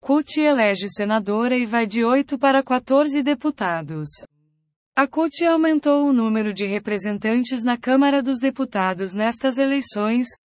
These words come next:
passando de oito para quatorze parlamentares. Outros nove candidatos receberam boa votação e foram escolhidos como suplentes.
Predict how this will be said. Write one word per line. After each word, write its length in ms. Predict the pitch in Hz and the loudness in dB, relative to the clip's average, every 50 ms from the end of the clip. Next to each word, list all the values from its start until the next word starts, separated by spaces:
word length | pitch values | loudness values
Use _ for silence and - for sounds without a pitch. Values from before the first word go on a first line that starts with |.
| _ - | _ -4
passando 480 | - 240 240 233 - 262 247 247 233 233 | -2 -2 -2 0 0 2 2 2 2 0
de 180 | 196 214 233 226 | 0 0 0 2
oito 360 | 240 262 285 277 - 285 254 | 2 2 2 0 -2 -6 -2
para 260 | - 269 269 269 262 | 0 2 2 2 2
quatorze 580 | - 262 247 240 - 254 262 285 285 262 285 285 | 2 0 -2 -2 0 2 2 2 2 0 -2 0
parlamentares. 1000 | - 277 277 269 269 277 277 285 294 285 - 202 175 165 160 156 160 160 156 151 - - - - _ _ _ _ _ _ _ _ _ _ _ _ _ - | 2 2 2 2 2 2 2 2 2 0 0 -2 -4 -4 -4 -6 -8 -10 -10 -12 -14 -16 -18 -20 _ _ _ _ _ _ _ _ _ _ _ _ _ 4
Outros 460 | 311 330 339 311 - 349 339 294 254 | 4 4 4 2 0 -2 -2 0 2
nove 360 | 269 277 285 294 269 285 285 | 4 4 4 4 2 0 0
candidatos 800 | - 294 285 269 247 262 196 202 190 190 208 220 - 233 226 202 | 2 2 2 2 2 0 0 0 0 0 -2 -4 -6 -8 -6 -4
receberam 640 | 220 220 214 - 233 208 185 220 233 247 262 262 254 | -4 -4 -4 -4 -4 -4 -2 0 0 2 0 0 0
boa 280 | 220 247 277 294 294 294 | 2 2 2 4 2 2
votação 760 | 254 285 294 - 285 277 254 - - 220 202 202 220 233 240 | 0 -2 -4 0 0 -2 -2 -2 -2 0 0 0 0 0 0
e 60 | 247 | -2
foram 420 | - - - 262 269 285 285 285 294 | -4 -2 -2 0 2 4 4 4 2
escolhidos 680 | 294 - - 277 277 247 226 226 247 240 247 269 - | 2 -2 -2 -2 0 0 2 0 0 0 -2 -4 -4
como 280 | - - 269 269 277 269 | -2 0 2 2 2 0
suplentes. 800 | - - 311 - - 202 185 170 165 160 151 - 175 160 156 | 0 -4 -6 -6 -4 -4 -4 -4 -4 -8 -10 -10 -10 -10 -10